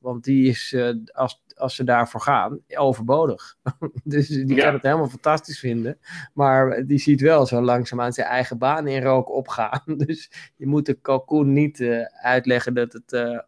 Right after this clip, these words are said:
Speaker 1: over drie weken kerst is. Want dat,
Speaker 2: Nee.
Speaker 1: eh, gaat je niet helpen, zeg maar. Dus, eh,
Speaker 2: Nee, zeker niet. Die zal ook in, <laughs> die zal in veel gevallen ook je tegenstander zijn.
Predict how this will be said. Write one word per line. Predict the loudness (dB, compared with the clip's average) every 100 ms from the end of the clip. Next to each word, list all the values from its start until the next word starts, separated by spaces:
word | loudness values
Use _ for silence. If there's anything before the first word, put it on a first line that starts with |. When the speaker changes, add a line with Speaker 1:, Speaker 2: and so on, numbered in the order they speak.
| _
Speaker 1:
over | -8 -6 -4
drie | -2 2
weken | 2 0 -4
kerst | 0 0 0
is. | -8 -10 -16 -20 _ -20 -20 -20 -10
Want | -6 -4
dat, | -4 -2
Speaker 2:
Nee. | 0 0
Speaker 1:
eh, | -2
gaat | -2 0
je | 2
niet | 4 4
helpen, | 4 4 -2 -10
zeg | -10 -12
maar. | -14 -20 -20 -20 _ _ _ _ _ -10
Dus, | -8 -2
eh, | 2 2
Speaker 2:
Nee, | 0 -2 -6
zeker | -4 -4 -4 -6
niet. | -8 -8
Die | -8 -8
zal | -6 -6 -6
ook | -8 -10
in, | -14 -12 -14 -14
<laughs> | -14
die | -14
zal | -8 -6 -6
in | -6
veel | -4 -4
gevallen | -6 -12 -12
ook | -14
je | -12
tegenstander | -8 -8 -10 -14 -10 -10 -10
zijn. | -14 -18 -18